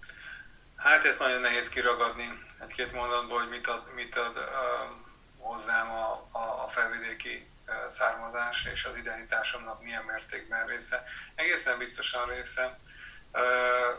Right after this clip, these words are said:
de azért ez egy, ö, történelemben már sokszor, ö, lejátszott történet, hogy a, hogy a, a fiú az, az felkerek-, felkerekedik a kisvárosból,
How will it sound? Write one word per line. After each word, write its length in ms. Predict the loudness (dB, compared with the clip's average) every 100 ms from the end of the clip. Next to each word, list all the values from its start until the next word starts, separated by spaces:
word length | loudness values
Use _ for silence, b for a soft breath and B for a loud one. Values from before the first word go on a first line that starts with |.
| -4
de 520 | 2 6 8 8 4 0 -2
azért 520 | 0 4 4 2 -2 -10 -14 -20 -20 B B -20 -2
ez 240 | 0 4
egy, 300 | 4 4 2
ö, 200 | 4 4 2 -4 B B 4
történelemben 600 | 4 6 2 4 4 4
már 240 | 6 6
sokszor, 600 | 6 2 -2 -4 -2 -4 -14 -10
ö, 60 | -4 -2 0 -2 -4 -10 -14 -20 -20 -20 -20 -20 -20 B B B B -2
lejátszott 560 | 2 4 2 0 -8 -2
történet, 640 | -2 -2 -4 -2 -2 -4
hogy 240 | -6 -6 -4
a, 200 | -2 0
hogy 400 | -2 -4 -6 -4
a, 640 | -2 -2 -2 -2 -2 -4
a 40 | -4
fiú 400 | -2 -4 -4 -6
az, 240 | -6 -6
az 140 | -6
felkerek-, 600 | 2 4 4 4 2 0 0
felkerekedik 640 | 4 4 2 0 -2 -6
a 60 | -8
kisvárosból, 920 | -6 -4 0 0 -2 -4 -4 -2 -4